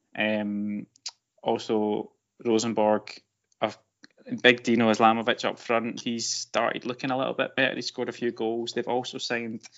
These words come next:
uh, Noah Holm, who was a sort of promising Norwegian youngster who went abroad. He's come back and he looks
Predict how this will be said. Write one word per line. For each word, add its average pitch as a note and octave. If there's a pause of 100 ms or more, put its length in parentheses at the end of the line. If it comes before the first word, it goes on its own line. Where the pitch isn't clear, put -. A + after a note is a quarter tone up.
(480)
uh, A2+
Noah A#2+
Holm, B2 (240)
who A#2
was A2
a G#2+
sort -
of -
promising A2+
Norwegian A2
youngster A2
who A2+
went A2+
abroad. G#2+
He's A2
come A2
back G2+
and G2+
he G#2
looks -